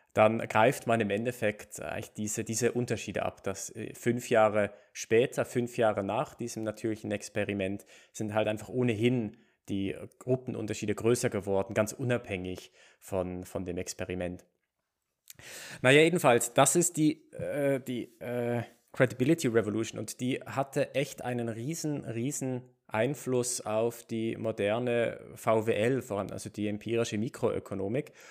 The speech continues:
Und die drei Leute, die jetzt diesen Preis gewonnen haben, sind wahrscheinlich wie niemand anderes, äh,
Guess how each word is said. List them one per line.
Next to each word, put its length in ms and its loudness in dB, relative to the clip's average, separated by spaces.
Und 640 -4
die 300 0
drei 180 8
Leute, 300 6
die 100 -6
jetzt 160 -2
diesen 220 -8
Preis 280 0
gewonnen 280 -4
haben, 180 -2
sind 240 -6
wahrscheinlich 460 -4
wie 340 -2
niemand 400 -4
anderes, 760 -4
äh, 320 -14